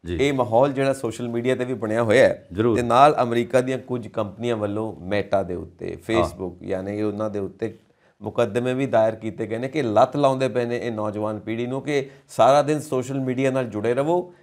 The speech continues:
Speaker 2: ਕੁਮੈਂਟ ਦਿੰਦੇ ਰਹੋ, ਲਾਈਕਸ ਦੇਖਦੇ ਰਹੋ ਔਰ ਸਾਰਾ ਦਿਨ ਇਹੀ ਕੰਮ ਕਰਦੇ ਰਹੋ, ਬਾਕੀ ਕੰਮ ਕੌਣ ਕਰੂਗਾ?
Speaker 1: ਹੂੰ।
Speaker 2: ਮੈਂ ਜੀ ਰੋਟੀ ਖਾਣ ਲੱਗਾ, ਮੈਂ ਜੀ ਪਾਣੀ ਪੀਤਾ ਹੈ,
Speaker 1: ਆਹ।
Speaker 2: ਮੈਂ ਜੀ ਕੰਮ ਤੇ ਚੱਲਿਆ, ਮੈਂ ਜੀ ਕੰਮ ਕਰਦਾ ਪਿਆ, ਲੋਕੀ ਕੀ ਕਰਨ? ਤੂੰ
Speaker 1: ਆਹ।
Speaker 2: ਕੰਮ ਕਰੀ ਜਾਣਾ ਹੈ,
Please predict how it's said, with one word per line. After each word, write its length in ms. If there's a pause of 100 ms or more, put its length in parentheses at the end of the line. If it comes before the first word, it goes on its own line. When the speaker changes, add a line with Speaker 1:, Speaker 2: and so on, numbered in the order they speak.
(100)
Speaker 2:
ਕੁਮੈਂਟ 360
ਦਿੰਦੇ 300
ਰਹੋ, 280
ਲਾਈਕਸ 440
ਦੇਖਦੇ 380
ਰਹੋ 360 (180)
ਔਰ 120
ਸਾਰਾ 260
ਦਿਨ 160
ਇਹੀ 200
ਕੰਮ 240
ਕਰਦੇ 260
ਰਹੋ, 140
ਬਾਕੀ 260
ਕੰਮ 200
ਕੌਣ 220
ਕਰੂਗਾ? 500
Speaker 1:
ਹੂੰ। 340 (260)
Speaker 2:
ਮੈਂ 180
ਜੀ 320 (440)
ਰੋਟੀ 220
ਖਾਣ 200
ਲੱਗਾ, 240 (340)
ਮੈਂ 180
ਜੀ 180 (260)
ਪਾਣੀ 220
ਪੀਤਾ 280
ਹੈ, 160 (160)
Speaker 1:
ਆਹ। 120
Speaker 2:
ਮੈਂ 160
ਜੀ 120
ਕੰਮ 280
ਤੇ 100
ਚੱਲਿਆ, 420
ਮੈਂ 180
ਜੀ 100
ਕੰਮ 240
ਕਰਦਾ 320
ਪਿਆ, 140
ਲੋਕੀ 460
ਕੀ 180
ਕਰਨ? 320
ਤੂੰ 200
Speaker 1:
ਆਹ। 60
Speaker 2:
ਕੰਮ 180
ਕਰੀ 260
ਜਾਣਾ 260
ਹੈ, 120